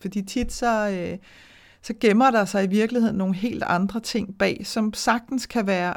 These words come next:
ret usynlige for dig på nuværende tidspunkt. Så hvis du oplever, at du sådan netop bliver ved med at love dig selv noget, og du bliver ved med at bryde dine løfter,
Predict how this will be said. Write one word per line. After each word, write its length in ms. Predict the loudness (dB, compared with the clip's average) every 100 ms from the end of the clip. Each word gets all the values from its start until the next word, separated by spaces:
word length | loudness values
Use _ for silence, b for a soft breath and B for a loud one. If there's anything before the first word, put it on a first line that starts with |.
| -2
ret 140 | -4 -2
usynlige 520 | -8 -4 -6 -4 -8
for 200 | -4 -6
dig 100 | -6 -10
på 80 | -10
nuværende 380 | -8 -8 -10 -10
tidspunkt. 460 | -12 -14 -14 -18 _ b b b b b b
Så 120 | -4
hvis 140 | -2 0
du 120 | 2
oplever, 520 | 8 8 6 4 6
at 240 | 6 4 -2
du 60 |
sådan 180 | -2 2
netop 440 | 4 6 4 2 2
bliver 220 | 4 4
ved 400 | 6 6 6 4
med 420 | 2 4 2 0 -2
at 100 | -2
love 240 | 0 -2
dig 100 | -4
selv 260 | -4 -6 -6
noget, 200 | -6 -4
og 100 | -6
du 60 |
bliver 180 | -4 -4
ved 220 | -2 0
med 140 | 0 -2
at 80 |
bryde 280 | -4 -2 -2
dine 200 | -2 -6
løfter, 340 | -6 -6 -8